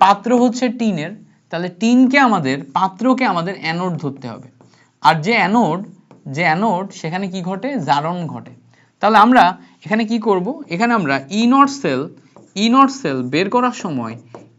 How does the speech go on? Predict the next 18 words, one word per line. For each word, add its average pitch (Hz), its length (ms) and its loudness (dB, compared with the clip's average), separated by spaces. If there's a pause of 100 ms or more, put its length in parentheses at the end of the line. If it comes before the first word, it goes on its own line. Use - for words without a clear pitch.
(180)
ই - 20 2 (140)
নট 254 200 2 (140)
of 277 80 -2 (800)
anode 196 380 0
লিখব 196 220 -4 (640)
প্লাস 214 320 2 (260)
ই 185 40 -6 (100)
নট 226 180 -4 (120)
of 294 60 -6 (760)
cathode 226 440 0
লিখব। 117 200 -6 (500)
So, 214 60 0 (120)
ই - 100 6
নট 262 200 4
of 262 80 0 (180)
anode, 185 340 -2
anode 208 280 -2
মানে 226 140 -4